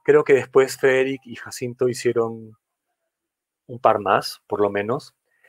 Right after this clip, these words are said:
Eh, pero, sin embargo, había una, una serie de limitaciones, eh, difíciles porque, eh, el, digamos, el equipo clave aquí, bueno, por supuesto la antena es un fierro caro, alto,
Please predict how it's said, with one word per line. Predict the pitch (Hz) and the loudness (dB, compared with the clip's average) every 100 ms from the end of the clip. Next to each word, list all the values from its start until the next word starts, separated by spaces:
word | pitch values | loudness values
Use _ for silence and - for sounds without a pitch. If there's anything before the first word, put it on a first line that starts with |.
| _ _ _ | _ _ _
Eh, | 143 127 127 | 8 10 10
pero, | 151 156 | 10 8
sin | 156 170 | 8 4
embargo, | 190 214 | 6 6
había | 226 233 233 | 6 8 6
una, | 240 226 | 6 2
una | 226 214 | 0 -4
serie | 226 220 | 2 2
de | |
limitaciones, | 214 185 147 175 175 180 - - | 2 2 0 0 -4 -4 -6 -2
eh, | 139 120 117 117 | 0 2 0 -2
difíciles | 117 - - 165 170 - | -6 -8 -6 0 0 0
porque, | - 120 123 117 - _ _ _ _ _ _ - | -2 0 2 2 0 _ _ _ _ _ _ 6
eh, | 160 139 147 - - | 8 10 6 -2 -4
el, | 147 | 0
digamos, | 156 170 | 0 0
el | 165 | -2
equipo | 143 190 214 208 | -6 -2 -2 2
clave | 208 185 185 | 4 6 4
aquí, | 170 - 175 | 2 -2 -8
bueno, | 127 - | -8 -8
por | 113 | -10
supuesto | 131 156 | -8 -4
la | 123 | -4
antena | 107 139 | 0 -2
es | 135 | -2
un | 143 | -10
fierro | - 143 135 131 - | -4 0 0 -2 0
caro, | 139 131 120 127 | 2 4 4 2
alto, | 131 123 135 | 0 -2 -4